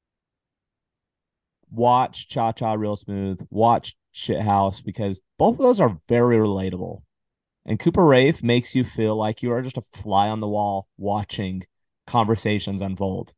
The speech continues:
I think that is my favorite piece of his filmmaking, is it really feels intimate with, you know, conversations. It takes its time. So Shithouse, fantastic watch. I was like, "Man, I've done that before," with some things where I'm like,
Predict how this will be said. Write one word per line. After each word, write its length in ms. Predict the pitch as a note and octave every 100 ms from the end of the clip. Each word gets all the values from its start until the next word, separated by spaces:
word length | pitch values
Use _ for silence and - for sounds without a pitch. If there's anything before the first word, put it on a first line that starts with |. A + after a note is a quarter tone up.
| _
I 80 | A#2+
think 160 | B2
that 160 | A2+ A#2
is 120 | A2
my 180 | G#2+ G#2+
favorite 480 | - G#2+ G#2+ A2 - _ _ _ _
piece 320 | - A#2 A#2
of 140 | G2 F#2+
his 240 | G#2+ F#2+
filmmaking, 720 | - G#2 G#2+ A2 A2+ C3 C3+ D3 _ _ _ _
is 200 | G#2+ G2
it 120 | G2
really 300 | F#2+ G#2+ A2+
feels 360 | G#2+ A2 G#2 - -
intimate 460 | A2 F#2+ F#2 - _ _ -
with, 380 | G2 F#2 - _ _ _ _ _ _ _ _
you 100 | -
know, 220 | G#2+ F2 G2 _
conversations. 720 | A#2+ A2+ G2+ G2 F#2 F2 F2
It 80 | -
takes 240 | G#2 F#2+
its 140 | - -
time. 260 | F#2 F2
So 140 | - G2
Shithouse, 540 | - C3+ C3 B2 - _ _ _ _ _
fantastic 920 | - - C3+ C3+ C3+ B2 A#2 - A2
watch. 480 | G#2 G#2 G#2 - - _ _ _
I 220 | A#2+ A#2+
was 180 | A#2 A2
like, 240 | G#2 G#2 G2
"Man, 240 | A2 G#2+
I've 200 | G#2 G#2
done 220 | A2 G#2
that 220 | G#2 G#2 C#2
before," 580 | G#2+ G#2+ G2+ G2 G2 - _ _
with 140 | G#2+ G#2+
some 240 | G#2+ G#2
things 360 | G#2 G2+ G2+ G2
where 140 | G2+
I'm 140 | G2+
like, 360 | G2 G2 G2+ -